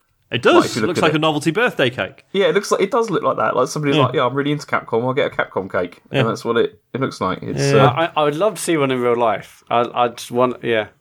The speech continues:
Speaker 3: Uh, and, and you're right, it'll be hacked within seconds, and then put, like, "Actually, this, this is great," 'cause,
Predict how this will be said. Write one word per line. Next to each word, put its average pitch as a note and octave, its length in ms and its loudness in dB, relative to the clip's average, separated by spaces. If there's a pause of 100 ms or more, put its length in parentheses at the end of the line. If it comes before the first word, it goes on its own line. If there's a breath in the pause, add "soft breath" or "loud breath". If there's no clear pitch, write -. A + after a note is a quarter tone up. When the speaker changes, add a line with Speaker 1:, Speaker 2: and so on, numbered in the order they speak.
(240)
Speaker 3:
Uh, A#2+ 260 0
and, C3 220 -2
and D3 200 0
you're D3 100 0
right, A#2 200 0
it'll B2 120 2
be D3 80 0
hacked C#3+ 220 -4
within B2 180 -2
seconds, A2+ 420 -2
and G#2+ 80 -6
then A2 120 -2
put, A#2 120 0
like, A2 160 2
"Actually, G#2+ 280 -2
this, G#2+ 140 -8
this A2 200 -8
is G2 100 -10
great," A2+ 340 0
'cause, G2+ 360 -8